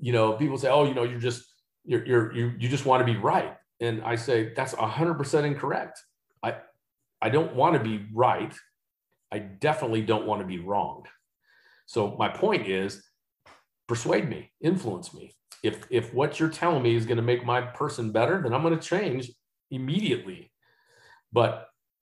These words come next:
if I'm telling you what was happening and it's true, I'm never gonna step out there, because if I step out there and I don't know, then I have the chance to be wrong. So I'm not gonna squawk unless I know what I'm talking about. Or that,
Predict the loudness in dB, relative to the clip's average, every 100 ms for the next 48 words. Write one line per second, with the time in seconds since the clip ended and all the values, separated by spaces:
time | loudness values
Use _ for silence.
0 | -20 -20 _ 0 2 2 2 4 6 6
1 | 4 2 0 -2 -6 -6 -2 -2 0 -2
2 | -4 -8 -12 -10 -8 -6 -4 -6 -6 -12
3 | 0 2 2 -2 -6 _ _ _ _ -6
4 | -2 2 2 4 4 2 0 0 0 0
5 | 0 -2 -6 -6 -8 -6 -2 -2 -2 -2
6 | -4 -4 -4 0 2 2 0 -2 -2 -2
7 | -2 -2 -2 -2 -2 -4 -6 -6 -6 -8
8 | -6 -6 -6 -10 -8 -6 -4 -6 -10 _
9 | -10 -8 -6 -4 -6 -8 -2 4 4 2
10 | -2 -6 -6 -6 -2 0 -2 -4 -6 -6
11 | -6 -14 -18 -20 -20 _ _ _ _ 4
12 | 8 10 10 8 6 6 4